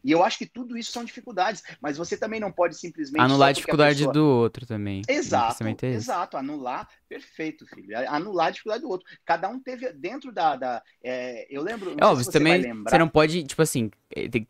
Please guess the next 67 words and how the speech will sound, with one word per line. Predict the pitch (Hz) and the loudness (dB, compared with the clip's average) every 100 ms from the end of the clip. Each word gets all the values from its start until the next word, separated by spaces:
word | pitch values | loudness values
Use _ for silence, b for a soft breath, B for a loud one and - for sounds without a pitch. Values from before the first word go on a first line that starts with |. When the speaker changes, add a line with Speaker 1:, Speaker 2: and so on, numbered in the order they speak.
| - | 2
Speaker 2:
tem | 127 123 | 4 4
dificuldades | 120 - - 131 131 143 | 0 -6 4 4 6 4
mais | 143 | 4
grandiosas, | 143 151 156 156 190 147 131 107 101 98 - | 4 4 2 2 4 6 6 2 -4 -6 -4
tá | 104 | -2
ligado? | 104 117 120 104 | 4 6 6 4
Tem | 104 104 | 0 -2
aquela | 104 120 | 2 2
dificuldade | 117 - 135 131 | 2 2 4 4
que | 185 | 4
ele, | 190 | 2
o | |
cara | - 135 131 | 4 4 6
não | 127 165 | 4 2
tem | - 190 208 - | 2 2 2 2
como, | 160 175 | 4 4
que | - | 0
não | 185 | 0
tem | 175 | 0
internet, | 160 175 143 139 | 0 2 2 0
não | 156 | -6
tem | - | -8
computador, | 156 175 127 135 | -2 0 2 0
não | 139 | 0
tem | 151 | -2
celular. | 160 185 165 101 b b b | 0 4 4 2 b b b
Esse | 110 117 | -4 2
moleque | 117 135 | 2 4
não | 151 | 0
tem | - 180 175 | 2 2 2
como | 143 110 | 0 0
fazer. | 117 104 101 - _ b b b b b b | -2 -2 -4 -8 _ b b b b b b
Ah, | 160 | 6
mas | 143 127 | 6 6
aí | 131 131 | 6 4
também | 160 180 | 4 2
Speaker 1:
Sim. | 180 | 2
Speaker 2:
tem | 196 | 2
lá | 196 170 | 4 2
o | |
pessoal | 170 170 151 | 2 0 -2
que | - | 0
tem | 156 | 0
um | |
computador | 151 147 151 143 | 2 0 2 2
em | 147 | 0
casa, | 170 151 147 131 | 4 4 4 -2
só | 139 | -6
que | 120 | 0
o | |
pai | 127 | 0
tem | 131 | 0
que | |
trabalhar, | 139 131 131 143 | 2 6 6 4
ele | 135 | 2
tem | 143 | -2
que | |
usar | 127 127 | 2 4
o | |
dia | 127 | 2
todo, | 123 147 | 2 -2
tem | 135 | -2
que | - | -2
tá | 139 | -2
disponível, | - 165 151 165 151 | -2 2 4 4 4
porque | 147 | 0
se, | - | 0